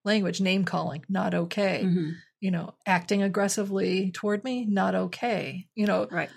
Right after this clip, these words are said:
Speaker 2: Physical
Speaker 1: yeah,
Speaker 2: threats.
Speaker 1: physical threats,
Speaker 2: Mm-hmm.
Speaker 1: not okay. And I am trained as a martial artist,
Speaker 2: Mm-hmm.
Speaker 1: and I'm not a tiny person.
Speaker 2: Mm-hmm.
Speaker 1: Most of the men I know outside of the martial arts context, I,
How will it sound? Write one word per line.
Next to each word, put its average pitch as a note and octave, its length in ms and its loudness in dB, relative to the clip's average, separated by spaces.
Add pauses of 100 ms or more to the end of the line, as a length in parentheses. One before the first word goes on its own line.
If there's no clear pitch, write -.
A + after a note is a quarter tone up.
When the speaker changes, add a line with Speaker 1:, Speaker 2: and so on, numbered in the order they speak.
Speaker 2:
Physical F#3 280 2 (120)
Speaker 1:
yeah, G#3 180 4
Speaker 2:
threats. F3 300 -6
Speaker 1:
physical G#3 300 0
threats, A#3 380 4
Speaker 2:
Mm-hmm. G#3 100 4
Speaker 1:
not G3+ 140 4
okay. G#3 680 -2
And G#3+ 360 4 (360)
I F#3 160 2
am G3+ 380 2
trained E3+ 460 -2
as F3 120 -2
a E3+ 40 -2
martial E3+ 380 -2
artist, - 580 -10
Speaker 2:
Mm-hmm. F3+ 100 4
Speaker 1:
and F3+ 240 2 (420)
I'm G3+ 380 4
not G#3 260 2
a G3+ 60 -2
tiny G3+ 420 0
person. G#3+ 600 -6 (180)
Speaker 2:
Mm-hmm. F3 260 0 (1080)
Speaker 1:
Most G3+ 560 2
of A3 60 0
the A3 60 4
men A3 180 4
I G#3+ 120 2
know B3+ 520 0 (440)
outside G3+ 420 2
of A3+ 80 0
the G#3+ 80 2
martial G#3+ 320 0
arts G#3 220 -2
context, D4 720 -2 (400)
I, A3 180 0